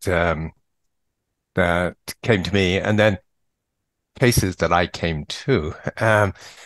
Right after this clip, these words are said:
the ones that came to me, there was a man who, um, I put on Prozac. And this was a guy who worked in a university job, very well placed man, very balanced man in loads of ways,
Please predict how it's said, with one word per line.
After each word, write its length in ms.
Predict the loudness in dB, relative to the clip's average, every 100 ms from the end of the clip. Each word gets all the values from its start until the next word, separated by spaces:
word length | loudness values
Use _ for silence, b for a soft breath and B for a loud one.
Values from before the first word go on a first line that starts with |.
| B _ _ 0
the 80 | 4
ones 120 | 6
that 60 | 4
came 140 | 2
to 100 | 4
me, 280 | 4 6 4
there 240 | 2 2
was 320 | 4 2 4
a 360 | 2 2 2 -2
man 560 | 0 2 4 4 2 -2 -8 -8
who, 440 | -4 -2 -4 -4 -6
um, 580 | -4 -2 0 -2 -4 -10 _ _ _ _ _ _ _ -10
I 80 | -8
put 200 | -2 2
on 160 | 2 -2 -2
Prozac. 300 | -2 0 0
And 80 |
this 200 | 0 0
was 100 | -6
a 40 | 0
guy 220 | 2 2
who 180 | -2 -2
worked 240 | -2 -2
in 160 | -4 -4
a 200 | -4 -8 _ -2
university 480 | 0 2 0 -2 -2
job, 500 | 2 4 2 0 -6 _ _ 0
very 300 | 2 4 0
well 560 | -2 0 2 2 -2 -6 _ _ -6
placed 420 | -4 -2 -6 -4
man, 400 | 0 0 -2 -6
very 320 | 0 2 2
balanced 400 | 2 0 0 -4
man 180 | -4 -4
in 100 | -6
loads 440 | -6 -2 -4 -4
of 60 | -6
ways, 340 | -4 -4 -6